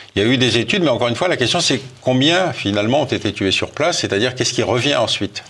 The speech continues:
Et vous avez vu avec le, le, le débat, euh, avec les, euh, le fait que les, quand l'État islamique s'est, s'est écroulé, enfin a été battu, donc, il y a, on a, ce sont les Kurdes qui, pour l'essentiel, ont ouvert des, des prisons pour ces anciens djihadistes.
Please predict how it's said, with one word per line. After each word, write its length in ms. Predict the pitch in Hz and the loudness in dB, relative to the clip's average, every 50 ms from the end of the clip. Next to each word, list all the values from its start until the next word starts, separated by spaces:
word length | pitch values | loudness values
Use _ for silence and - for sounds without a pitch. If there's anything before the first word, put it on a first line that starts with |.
| - - - - - - - - - - - - - | -18 -14 -12 -10 -10 -8 -8 -8 -10 -10 -12 -6 -4
Et 60 | 117 | 0
vous 140 | 117 123 131 | 2 2 2
avez 180 | 135 135 131 135 | 4 4 4 4
vu 60 | 147 | 4
avec 180 | 147 131 - - | 2 2 2 0
le, 160 | 113 101 98 | 0 2 2
le, 180 | 95 98 98 | 2 2 2
le 220 | 95 98 98 98 98 | 2 2 2 2 2
débat, 420 | 104 113 107 110 113 120 110 95 87 | 2 2 2 4 4 4 4 4 2
euh, 160 | 85 80 76 - - - - - - - _ - | 2 0 -4 -6 -10 -14 -14 -14 -18 -18 _ -2
avec 420 | - 85 92 98 98 - - - | -2 0 0 0 -2 -2 -2 -4
les, 280 | 95 87 87 82 76 67 | -2 0 0 0 0 0
euh, 40 | 64 60 60 64 69 57 58 58 58 58 62 - | -4 -6 -10 -10 -10 -10 -10 -10 -8 -8 -8 -6
le 140 | 95 104 104 | -4 -4 -2
fait 220 | - - 120 120 - | -2 -2 -4 -2 -2
que 60 | 110 | 0
les, 160 | 98 107 98 | 0 0 0
quand 220 | - 120 113 - | -2 -4 -4 -2
l'État 200 | - 110 - 117 | -4 -4 -2 -2
islamique 440 | 107 - - 113 98 95 104 101 - | -2 0 0 0 0 0 -2 -2 -4
s'est, 280 | - - - 82 80 78 | -4 -2 -2 0 0 -2
s'est 200 | - - 85 - - - | -2 -2 -4 -6 -6 -10
écroulé, 460 | 92 - - - 123 135 185 202 151 | -12 -12 -4 -2 0 0 2 0 0
enfin 160 | 104 - 101 | -2 -2 -2
a 40 | 90 | -2
été 180 | 85 - - 85 | -2 -2 -2 -2
battu, 400 | 85 95 92 - - 156 202 202 - - - - - - - - _ _ | -2 -2 -4 -2 -2 -2 -2 -4 -6 -8 -10 -10 -10 -12 -16 -20 _ _
donc, 220 | - 107 104 104 - | -2 -2 -2 0 0
il 40 | 113 | 2
y 20 | |
a, 40 | 107 | 2
on 160 | 101 101 104 | 2 2 4
a, 420 | 101 98 95 90 87 95 92 90 | 4 4 4 4 4 2 2 0
ce 180 | - - - 98 | 0 -2 -2 -2
sont 140 | - - 110 | -2 0 0
les 120 | 110 117 | 0 0
Kurdes 380 | - - 143 131 120 104 87 - | 0 2 2 2 2 0 -2 -4
qui, 100 | - 98 | -6 -6
pour 160 | - - 95 | -4 -2 -2
l'essentiel, 480 | 92 82 - 98 87 - - 113 101 95 | -2 -2 -2 -2 -2 0 0 0 0 0
ont 140 | 87 85 - - | -2 -4 -4 -6
ouvert 320 | 92 82 95 95 85 82 | -4 -2 0 0 0 -2
des, 240 | 80 82 78 80 80 - - | -2 -2 -4 -4 -6 -8 -4
des 120 | 95 87 82 | -4 -4 -4
prisons 420 | - - 104 95 90 107 98 92 | -2 -2 -2 0 0 0 -2 -2
pour 180 | - - 82 - | -4 -6 -6 -4
ces 260 | - - 90 78 87 85 | -4 -2 -2 -2 -2 -2
anciens 280 | 82 - - 92 85 | -4 -2 -2 -4 -4
djihadistes. 540 | 80 87 92 87 95 113 165 196 196 - - | -2 -2 0 0 0 0 0 -2 -2 -4 -6